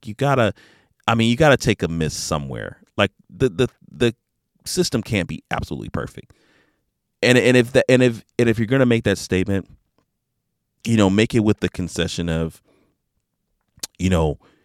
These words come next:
that is with the exception that you may have to toggle graphics here or there. Give me that,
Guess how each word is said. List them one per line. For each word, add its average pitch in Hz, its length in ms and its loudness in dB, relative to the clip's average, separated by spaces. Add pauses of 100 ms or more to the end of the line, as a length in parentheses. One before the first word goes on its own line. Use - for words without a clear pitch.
(440)
that 110 240 4
is 104 160 4
with 95 140 2
the 87 140 2
exception 87 640 -2
that 78 180 -2
you 85 160 -6
may 80 160 -2
have 78 200 -6
to 76 100 -14
toggle 76 680 -4
graphics 73 500 -8
here 73 440 -8
or - 320 -10
there. - 420 -8 (1600)
Give 226 160 0
me 202 120 2
that, 180 360 6